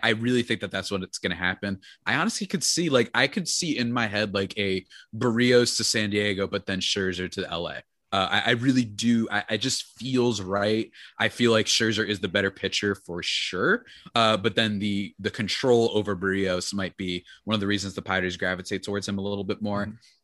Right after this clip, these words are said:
Speaker 1: We'll have to see. I don't know for sure. I'm seeing all these funny, like, reports, like, the Yankees fans talking themselves into any Clint Frazier, Miguel Andujar combination that will get them, you know, Ketel Marte, apparently they think is what they're gonna get. But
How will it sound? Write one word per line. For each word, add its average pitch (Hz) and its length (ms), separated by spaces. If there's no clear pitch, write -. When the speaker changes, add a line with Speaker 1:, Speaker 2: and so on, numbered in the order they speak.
Speaker 1:
We'll 135 140
have 151 160
to 120 100
see. 135 260
I 117 120
don't 127 120
know 123 80
for 113 160
sure. 123 400
I'm 139 100
seeing 175 280
all 127 140
these 113 200
funny, 107 360
like, 95 260
reports, 104 400
like, 90 140
the 135 100
Yankees 139 420
fans 143 280
talking 107 360
themselves 101 460
into 92 640
any 120 400
Clint 113 380
Frazier, 104 460
Miguel 107 560
Andujar 98 640
combination 107 760
that 101 180
will 104 80
get 101 260
them, 101 300
you 120 100
know, 90 240
Ketel 107 460
Marte, 117 500
apparently 123 440
they 117 100
think 117 200
is 113 80
what 117 140
they're 113 80
gonna 110 160
get. 113 260
But 101 260